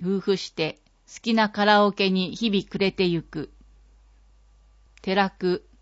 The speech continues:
張替美佐野。新しき一万円の顔になる、明治の知友今に輝く。半夜、森田千恵子。雷様が、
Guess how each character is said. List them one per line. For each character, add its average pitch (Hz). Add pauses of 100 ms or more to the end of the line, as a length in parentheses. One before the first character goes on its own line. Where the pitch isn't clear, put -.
(220)
張 202
替 208
美 185
佐 180
野。 151 (1800)
新 214
し -
き 160
一 220
万 220
円 208
の 196
顔 208
に 185
な 170
る、 160 (300)
明 226
治 190
の 202
知 196
友 170
今 214
に 180
輝 165
く。 151 (1500)
半 202
夜、 180 (840)
森 220
田 175
千 -
恵 190
子。 - (1600)
雷 214
様 220
が、 190